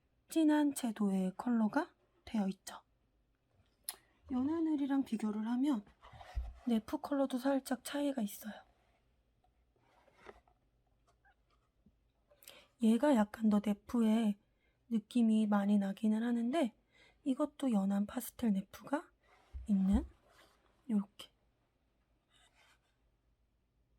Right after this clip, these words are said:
이런 느낌의 차이가 있고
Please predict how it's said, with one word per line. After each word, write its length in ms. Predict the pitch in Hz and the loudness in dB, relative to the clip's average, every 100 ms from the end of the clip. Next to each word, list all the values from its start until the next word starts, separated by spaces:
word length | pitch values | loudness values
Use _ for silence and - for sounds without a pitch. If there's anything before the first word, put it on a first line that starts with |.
| _ _ _ _ _ _ _ _ _ _ _ _ _ _ _ _ _ _ _ _ _ - | _ _ _ _ _ _ _ _ _ _ _ _ _ _ _ _ _ _ _ _ _ -8
이런 280 | 226 214 | -2 0
느낌의 360 | 196 - 214 202 | 0 -2 0 0
차이가 320 | - 254 233 | 0 -6 -6
있고 320 | 202 - 320 | -8 -6 -6